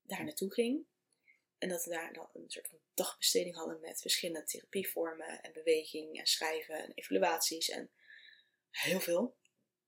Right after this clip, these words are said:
Het voelde echt als school. Maar die andere dagen, als je daarna al vrij was, was je niet per se echt vrij. Want er was gewoon zoveel gaande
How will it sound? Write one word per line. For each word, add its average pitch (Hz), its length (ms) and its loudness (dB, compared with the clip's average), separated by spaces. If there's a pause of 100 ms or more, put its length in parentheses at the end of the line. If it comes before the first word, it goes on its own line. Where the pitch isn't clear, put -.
Het - 100 -8
voelde 196 180 8
echt - 100 4
als - 100 4
school. - 340 2 (800)
Maar 196 160 6
die - 180 2
andere 254 240 6
dagen, 185 300 -2
als - 200 0
je 170 60 -2
daarna 165 260 -6
al 160 180 -10 (260)
vrij 175 420 2
was, - 480 -4 (760)
was - 260 2
je 247 60 4
niet 220 80 4
per 202 100 -2
se - 140 6
echt - 240 -4
vrij. 190 280 -2
Want 180 180 -6
er 196 60 -10
was 202 160 0
gewoon 202 260 -6
zoveel 240 560 6
gaande 262 540 0